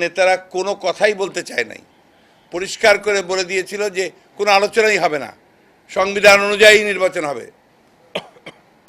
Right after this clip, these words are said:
প্রেসিডেন্ট কিন্তু আমাদের প্রস্তাবের পরে তিনি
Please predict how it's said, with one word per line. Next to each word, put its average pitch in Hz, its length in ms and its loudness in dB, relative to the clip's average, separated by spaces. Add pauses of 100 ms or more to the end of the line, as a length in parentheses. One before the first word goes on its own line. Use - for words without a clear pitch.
(640)
প্রেসিডেন্ট 190 440 -8
কিন্তু 196 240 -6 (540)
আমাদের 175 300 -2 (320)
প্রস্তাবের 170 500 -2 (120)
পরে 156 220 0 (580)
তিনি 151 200 -6